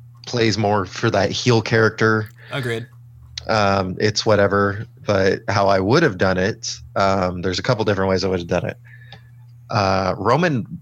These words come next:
Speaker 1: didn't actually need to be in this match to, uh, turn heel and establish that he wants the title. Like,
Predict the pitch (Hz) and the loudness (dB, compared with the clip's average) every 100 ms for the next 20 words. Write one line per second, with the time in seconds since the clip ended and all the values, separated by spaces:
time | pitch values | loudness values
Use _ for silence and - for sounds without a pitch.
0 | - 117 120 107 - 110 - 110 107 98 | -2 0 2 0 -2 -4 -2 -4 -2 -4
1 | 98 90 113 110 110 104 98 90 101 95 | -4 -2 0 2 2 2 0 -2 -2 -4
2 | - - - - - - - - - - | -4 -8 -8 -10 -14 -20 -20 -20 -20 -10
3 | - 117 101 95 95 - - - - - | 0 2 2 0 -6 -10 -20 -20 -20 -20
4 | - - - 90 92 90 90 - - - | -20 -20 -8 -2 0 0 -2 -6 -10 -20
5 | - - - - 123 98 107 107 98 98 | -20 -20 -6 0 2 2 0 2 2 2
6 | 95 95 110 101 98 92 - - 113 95 | 0 0 0 0 0 0 -2 -2 -2 -2
7 | 95 - 98 95 92 - 95 95 | -2 -4 -4 0 0 2 0 0